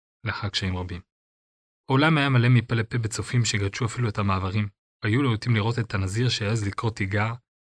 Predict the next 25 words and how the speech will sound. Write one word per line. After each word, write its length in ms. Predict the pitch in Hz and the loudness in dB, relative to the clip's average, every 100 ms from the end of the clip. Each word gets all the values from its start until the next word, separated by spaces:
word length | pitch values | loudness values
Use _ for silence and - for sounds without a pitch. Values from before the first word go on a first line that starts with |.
| _ | _
על 60 | 117 | -8
סמכותו 420 | - 95 95 - | -4 -4 -4 -4
של 140 | 98 95 | -4 -6
האפיפיור. 420 | 90 101 - 90 - _ _ _ _ _ _ _ | -8 -10 -10 -14 -16 _ _ _ _ _ _ _
כשלותר 380 | - 107 123 135 | -6 0 0 2
עמד 200 | 117 117 | 4 4
להיכנס 400 | 120 104 107 110 | 2 0 -2 0
לאולם 360 | 107 101 104 117 107 - | -2 0 0 0 -4 -8
ולהתייצב 440 | 101 95 95 - | -8 -6 -8 -4
לפני 220 | 104 - | -4 -2
שופטיו, 460 | 104 - - 113 110 - _ _ _ _ _ | -2 -4 -2 0 0 -4 _ _ _ _ _
גנרל 260 | 120 123 165 | 2 4 2
זקן 320 | 127 127 135 | -2 0 0
שניצח 420 | 127 107 - 120 113 | 2 0 0 -4 -4
בקרבות 420 | 104 101 117 117 | -2 -2 -2 0
רבים, 280 | 104 113 113 110 _ _ - | 2 2 2 -2 _ _ -6
אמר 120 | 101 | -2
לו 140 | 101 98 | 0 0
ברוך, 340 | 92 98 - _ _ _ _ _ _ | -2 -4 -8 _ _ _ _ _ _
נזיר 240 | 110 110 123 | 0 4 4
מסכן, 400 | 110 - 107 98 - _ _ _ - | 4 0 -4 -6 -10 _ _ _ -4
נזיר 220 | 98 104 | 0 2
מסכן. 340 | 101 95 - 95 _ _ _ _ _ _ _ _ | 0 -2 -8 -14 _ _ _ _ _ _ _ _
נלחמת 320 | 117 - 147 | -2 0 0
במלחמה 680 | 147 123 113 107 110 107 117 | 2 4 4 2 2 2 2